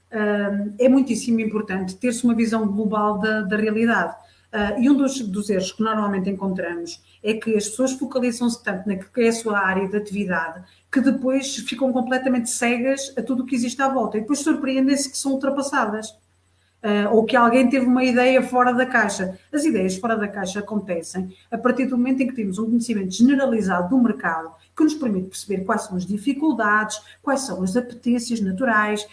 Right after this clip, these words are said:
quais são as, as, eh, as vantagens competitivas, e isso é que faz com que nós tenhamos ideias que sejam, eh, agregadoras. E por incrível que pareça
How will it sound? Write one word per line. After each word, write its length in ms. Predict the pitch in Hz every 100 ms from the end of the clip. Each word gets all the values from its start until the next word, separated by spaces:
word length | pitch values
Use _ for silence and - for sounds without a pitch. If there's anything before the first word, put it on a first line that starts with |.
| - _
quais 300 | 285 269 262
são 240 | - 202
as, 200 | 208 - 226
as, 280 | 185 - - 233 202 - - _
eh, 320 | - 190 190
as 120 | 185 185
vantagens 500 | 247 233 202 208 -
competitivas, 960 | 202 190 - 269 269 269 240 233 226 - _ -
e 180 | 254 311
isso 260 | 330 302
é 60 | 285
que 200 | 277 226
faz 440 | - 226 240 254
com 200 | - 247
que 80 | 240
nós 240 | 233 240 -
tenhamos 320 | - 240 214
ideias 540 | 214 202 214 240 254 - _ _ -
que 120 | 302
sejam, 580 | 302 320 302 320 320 294 294 302 302 294
eh, 60 |
agregadoras. 880 | 277 330 285 320 359 330 269 269 - - - -
E 60 |
por 160 | 311 370
incrível 400 | 359 226 208 208
que 80 | -
pareça 640 | 233 196 185 190 190 185